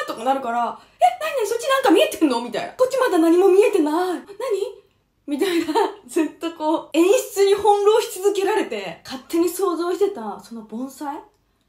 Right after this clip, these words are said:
セット？センターステージがさ、割れて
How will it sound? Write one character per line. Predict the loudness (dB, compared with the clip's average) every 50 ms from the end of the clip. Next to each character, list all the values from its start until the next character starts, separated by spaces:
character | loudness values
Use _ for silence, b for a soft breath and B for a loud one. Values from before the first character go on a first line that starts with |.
| _ _ _ _
セ | -14 -8 -6 -6
ッ | -6 -6 -8
ト？ | -10 -8 -8 -8 -10 -12 _ _ _ _ _ _
セ | -16 -8 -6 -4
ン | -2 -2 -4 -4 -2
タ | 0
ー | 0 0 0
ス | -2 -6 -4
テ | -2 -2 -2
ー | -2
ジ | -4 -10
が | -12 -12
さ、 | -10 -10 -8 -10 -10 -12 b b b b b b b b b b b
割 | -2 0 2 4 4
れ | 4 2 0
て | 0 2